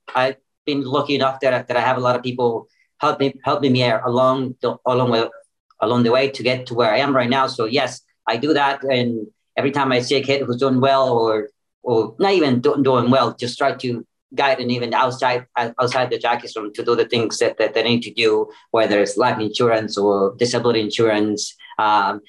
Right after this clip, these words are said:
anything to do with accountants or anything like that. They make sure that they go to, to the right people, though, you know, and 'cause y-, y-, and those guys who are making money,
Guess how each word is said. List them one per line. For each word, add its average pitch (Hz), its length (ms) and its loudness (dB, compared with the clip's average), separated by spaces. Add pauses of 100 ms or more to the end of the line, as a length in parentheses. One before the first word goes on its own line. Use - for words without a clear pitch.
anything 131 360 0
to 127 140 0
do 123 160 2
with 117 160 2
accountants 117 540 -4
or 117 40 -4
anything 117 180 -2
like 110 120 2
that. 113 160 2
They 113 60 0
make 123 180 0
sure 123 300 2
that 113 240 0
they 107 80 -2
go 123 180 2
to, 113 220 -4 (200)
to 160 60 2
the 120 120 0
right 147 220 2
people, 120 300 0
though, - 180 -2
you 101 60 -6
know, 101 140 2
and 98 280 -2 (220)
'cause - 340 -4
y-, 139 220 2
y-, 123 380 0
and 117 260 2
those 160 240 0
guys 143 300 0
who 135 80 0
are 127 120 2
making 131 300 0
money, 143 400 0